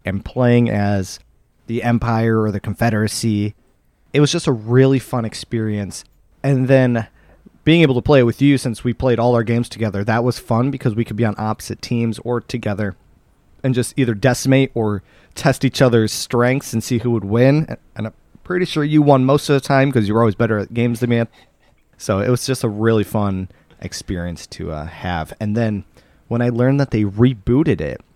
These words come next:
with Star Wars Battlefront one, two thousand fifteen, I was really excited,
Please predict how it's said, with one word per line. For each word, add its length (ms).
with 160
Star 200
Wars 140
Battlefront 460
one, 480
two 100
thousand 260
fifteen, 460
I 160
was 220
really 400
excited, 540